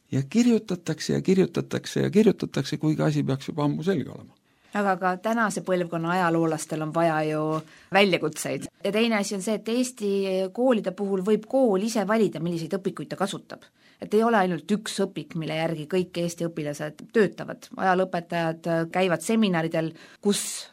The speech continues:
Speaker 2: raamatu autorid saavad nagu selgitada, miks nende õpik parim on. Ja nad ei pea seda valima, et see on suhteliselt, äh, suur vabadus.
Speaker 1: Mina sain Putinist küll nii aru ja ma arvan, et see Eestis ei ole ka teistmoodi. Ta ütles, me ei saa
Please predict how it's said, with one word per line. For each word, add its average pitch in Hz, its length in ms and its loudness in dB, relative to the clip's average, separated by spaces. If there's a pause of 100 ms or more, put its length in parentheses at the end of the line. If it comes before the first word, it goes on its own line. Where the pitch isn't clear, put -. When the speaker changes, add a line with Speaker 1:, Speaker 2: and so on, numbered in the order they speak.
Speaker 2:
raamatu 175 400 4
autorid 156 400 0
saavad 165 400 -2
nagu 165 160 -8
selgitada, 240 500 2
miks - 220 -8
nende 170 320 -2 (320)
õpik 175 240 -6
parim 170 400 0
on. - 80 -14 (380)
Ja 175 100 0
nad 165 80 0
ei 170 160 2
pea 214 300 2 (100)
seda 156 240 -6
valima, 151 400 2
et - 140 -14
see 165 80 -6
on 165 100 -4
suhteliselt, 160 720 -4
äh, 156 360 -4 (200)
suur 202 320 2
vabadus. 175 540 -2 (580)
Speaker 1:
Mina 196 220 2
sain 160 240 2
Putinist 139 480 4
küll 156 160 2
nii 190 240 2
aru 107 300 -4 (160)
ja 120 100 0
ma 135 140 6
arvan, 139 240 4
et 127 80 -8
see 160 160 6
Eestis 123 260 -4
ei 120 80 2
ole 135 160 4
ka 196 160 2
teistmoodi. 113 600 2
Ta 139 120 4
ütles, 127 240 -4
me 135 160 8
ei 123 160 4
saa 196 320 4